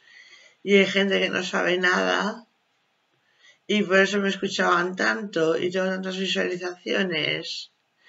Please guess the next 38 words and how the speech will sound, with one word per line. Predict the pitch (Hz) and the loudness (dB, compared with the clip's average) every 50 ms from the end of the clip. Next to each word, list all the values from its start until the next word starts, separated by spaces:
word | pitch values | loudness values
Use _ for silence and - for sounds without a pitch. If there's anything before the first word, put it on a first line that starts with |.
| - - - - - - - _ _ - | -20 -20 -20 -20 -20 -20 -20 _ _ -2
Porque | 190 185 180 202 | -2 2 6 6
hay | 202 202 | 6 6
mucha | 208 208 202 - 208 | 6 2 0 -2 -4
gente | 202 - 202 196 202 190 185 | -2 -2 -2 0 0 2 2
dislex, | 190 190 190 185 185 202 208 208 202 196 190 190 185 185 - - - - - - - _ _ _ _ _ | 2 2 0 0 -2 -4 0 2 4 4 4 4 2 -2 -8 -10 -10 -10 -10 -10 -12 _ _ _ _ _
o | - 180 180 | -2 -2 -2
sea | 180 - 190 | 0 0 0
que | 185 180 | 0 0
no | 185 185 | 0 -2
sabe | 185 - 185 190 185 190 | -4 -2 0 0 2 2
nada, | 185 185 180 180 180 180 180 - - - - - _ | 2 4 4 4 4 2 0 -2 -4 -6 -8 -12 _
de | 180 175 175 170 175 | -6 -4 -2 -2 -2
nada, | 175 170 170 165 165 160 160 - - - - _ | -2 -2 -2 -2 -2 -2 -4 -6 -6 -10 -14 _
de | 175 170 175 180 | -8 -6 -6 -2
nada. | 190 180 185 175 160 147 143 139 139 - - _ _ - - - - - - - - _ _ - | -2 -2 -2 -2 -2 -2 -2 -2 -4 -4 -8 _ _ -20 -20 -20 -20 -20 -20 -20 -20 _ _ -4
Y | - 180 | -4 -2
por | 165 180 | 2 2
eso | 185 185 185 - 190 | 2 2 2 0 0
ven | 190 185 180 | 0 2 2
el | 180 180 180 | 0 0 0
pasapalabra | 180 185 180 - 185 175 180 180 170 170 175 180 180 180 180 170 170 165 160 160 156 156 - - - - | -2 -6 -6 -6 -8 -8 -4 -4 -2 0 0 0 0 -2 -2 -2 0 0 0 2 0 0 -4 -8 -12 -10
y | - 180 | -8 -8
saber | 180 - 170 165 170 175 175 | -6 -4 -4 -2 -2 0 0
y | 180 175 | 0 0
ganar | 170 165 165 170 175 165 165 165 160 156 160 165 - _ _ _ _ _ _ _ _ _ _ _ _ _ | 2 0 0 0 0 0 0 0 0 0 -4 -6 -10 _ _ _ _ _ _ _ _ _ _ _ _ _
y | - 190 180 | -2 -2 -2
first | 180 - 180 175 170 165 165 170 170 | -2 0 2 2 2 2 0 -4 -4
dates. | 190 190 190 180 165 151 151 151 160 156 - - - - - - | -2 0 2 4 4 4 4 2 -2 -6 -8 -10 -10 -10 -12 -10
Y | - 180 | -8 -4
me | 180 175 175 | -2 0 0
dijeron | 175 175 - 185 180 180 175 | 0 0 0 0 0 0 0
que | 175 175 | 0 0
lo | 170 165 | 0 2
viese | 165 180 185 180 180 - 180 | 2 2 0 0 0 -2 -2
como | 175 180 185 185 | -2 -2 -2 -4
si | 180 175 180 | -4 -6 -8
fuese | - 185 175 175 - 175 | -6 -6 -8 -6 -6 -6
una | 165 156 | -4 -2